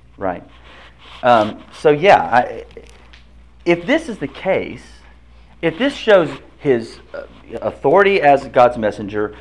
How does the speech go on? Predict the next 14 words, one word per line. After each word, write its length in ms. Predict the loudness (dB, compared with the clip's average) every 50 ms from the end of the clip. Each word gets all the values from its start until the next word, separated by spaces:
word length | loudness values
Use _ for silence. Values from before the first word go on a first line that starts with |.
| -20 -20 -12 -12
the 80 | -10
power 420 | -8 -4 0 2 4 4 6 4 4
of 120 | 2 2
God 380 | 4 6 8 8 6 4 2 0
working 380 | 0 0 0 0 -4 -4 -4
in 160 | -4 -4 -4 -2
him 380 | -2 -2 -2 -2 -2 -4 -6 -10
to, 180 | -12 -14 -14 -14 -16
to 120 | -16 -16 -16
transform 640 | -16 -10 -8 -8 -8 -8 -8 -8 -4 -4 -2 -2 -2
him 200 | -4 -6 -8 -8
this 260 | -10 -12 -14 -16 -16
way, 360 | -14 -12 -12 -10 -10 -12 -14 -16 -20 -20 -20 -20 -20 -20 -20 -20 -12 0
uh, 380 | 4 4 6 6 4 2 -2